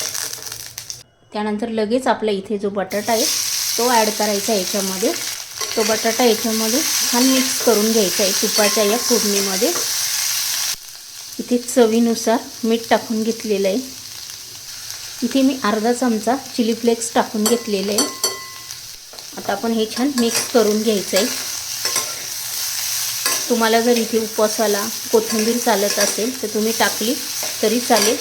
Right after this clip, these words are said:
पण मी इथे उपवासाच्या बटाट्यामध्ये हळद, कढीपत्ता किंवा कोथिंबीर इथे काहीच टाकणार नाही आहे.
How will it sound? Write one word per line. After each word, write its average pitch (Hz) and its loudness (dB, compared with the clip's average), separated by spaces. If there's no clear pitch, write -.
पण 208 0
मी 233 4
इथे 226 2
उपवासाच्या 220 0
बटाट्यामध्ये 214 0
हळद, 196 4
कढीपत्ता 214 2
किंवा 262 0
कोथिंबीर 214 2
इथे - 2
काहीच 233 2
टाकणार 202 0
नाही 196 -2
आहे. 294 0